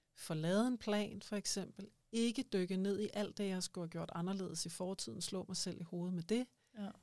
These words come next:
Speaker 1: Tag ansvar, men ikke skyld. Brug det. Og så få kommet i gang, så du får
Speaker 2: Ja.
Speaker 1: skiftet fokus væk fra alt det der tankespind og begynder at skrive. Og den der skriveblokering i, om hvad så, hvis det ikke er godt nok,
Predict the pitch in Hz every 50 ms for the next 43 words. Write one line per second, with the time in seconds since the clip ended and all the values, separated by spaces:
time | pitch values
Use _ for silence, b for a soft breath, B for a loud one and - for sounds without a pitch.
0 | _ _ - - - - 165 165 185 196 - - 226 214 196 - - 190 175 165
1 | 165 - - - - - 240 233 240 - - _ _ _ _ _ _ _ _ _
2 | _ - 202 202 214 220 233 247 254 240 - _ _ _ _ _ _ _ _ _
3 | _ - 190 180 - - 208 202 190 - _ _ _ _ _ _ _ _ - -
4 | - - - _ - 220 214 - - - 190 180 180 185 - - 208 - - 202
5 | 202 - - _ _ _ _ - - 220 208 214 190 - 202 208 202 - 208 202
6 | - - 208 - - - 233 226 220 240 233 - - - 202 202 214 - - -
7 | - 214 214 - - 220 208 202 196 - - - - 214 220 220 247 226 - -
8 | - 214 202 214 - _ _ _ _ _ _ _ _ _ _ _ - 170 - -
9 | - 196 - - - 190 - - - - 160 156 160 160 160 - - _ - 214
10 | 214 262 247 240 220 254 254 - - - - - 220 214 214 233 240 220 - 202
11 | 190 - - - - 208 - 156 190 - - - 214 208 - - - - - 196
12 | 208 214 214 208 - 220 202 202 - - - 208 196 196 - 214 214 - 190 190
13 | - - 190 185 185 185